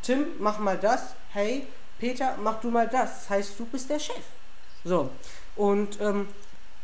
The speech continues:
nachdem man jetzt über eine Woche da begleitet worden ist, gab's da natürlich auch eine Auswertung und da kamen entweder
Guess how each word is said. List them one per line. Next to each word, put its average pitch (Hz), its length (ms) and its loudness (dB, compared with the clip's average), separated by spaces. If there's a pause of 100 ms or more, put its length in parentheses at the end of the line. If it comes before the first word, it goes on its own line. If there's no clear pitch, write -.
(180)
nachdem 196 400 2
man 220 160 4
jetzt 208 180 0
über 214 160 2
eine 190 180 2
Woche 208 280 2
da 180 140 2
begleitet 180 520 -2
worden 165 300 0
ist, 208 260 -2 (240)
gab's 190 280 4
da 202 120 2
natürlich 185 480 -2
auch 185 360 2 (720)
eine 151 260 0
Auswertung 214 840 0 (240)
und 165 120 -2
da 170 140 4
kamen 196 420 2 (280)
entweder 190 560 0